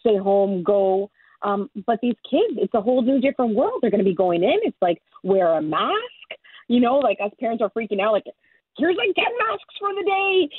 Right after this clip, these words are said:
you know, and they're gonna, they're gonna have to do that. They're gonna be having recess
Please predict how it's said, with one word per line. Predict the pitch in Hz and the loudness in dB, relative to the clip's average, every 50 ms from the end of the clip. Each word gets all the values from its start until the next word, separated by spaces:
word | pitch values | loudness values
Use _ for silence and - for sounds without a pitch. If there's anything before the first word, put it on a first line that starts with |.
| - _ | -8 _
you | 285 302 | 2 2
know, | 294 302 294 - | 2 2 2 0
and | 233 247 247 | 0 0 2
they're | 247 240 233 | 0 0 0
gonna, | 220 208 190 185 - | 0 0 0 -2 -4
they're | - 196 202 | -2 0 0
gonna | 190 202 190 | 0 0 0
have | 185 170 | -2 -6
to | - - | -6 -4
do | 160 202 196 185 | 0 0 2 2
that. | 208 220 240 214 170 - _ _ _ _ _ _ | 2 2 0 -2 -2 -4 _ _ _ _ _ _
They're | - 214 208 | 0 0 2
gonna | 190 214 214 | 2 2 0
be | 202 190 190 - | 0 -2 -2 -4
having | 190 185 190 180 185 185 | -4 -2 -2 -2 -2 0
recess | 190 254 320 427 480 _ - 262 | 0 0 0 0 0 _ -2 -2